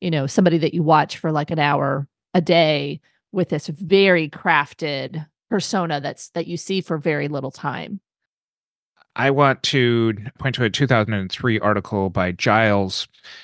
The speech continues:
Speaker 2: Giles elaborated that there's multiple dimensions of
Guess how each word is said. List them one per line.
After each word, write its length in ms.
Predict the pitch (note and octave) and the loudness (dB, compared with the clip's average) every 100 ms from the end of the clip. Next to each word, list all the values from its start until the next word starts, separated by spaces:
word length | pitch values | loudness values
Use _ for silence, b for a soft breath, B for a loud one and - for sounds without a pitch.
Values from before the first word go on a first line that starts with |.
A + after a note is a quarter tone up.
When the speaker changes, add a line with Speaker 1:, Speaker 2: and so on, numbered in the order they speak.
| B | B
Speaker 2:
Giles 360 | - F3 A3 F3+ | 2 6 6 4
elaborated 760 | D#3 D3+ D3 D3 C3+ B2+ G#2 - | 4 6 6 6 6 4 2 -4
that 400 | A2+ G#2 - - - | 0 0 0 -6 -4
there's 340 | G#2+ G#2 G2 - | -2 -2 -2 -6
multiple 580 | B2 B2+ C#3+ - - C3 | -2 2 2 2 0 0
dimensions 960 | G#2+ G2 G2+ G2 G#2 - G#2+ G2 F#2 - | 0 -4 -2 -2 -2 -4 -4 -4 -4 -2
of 340 | G2 F#2+ - | 0 0 -4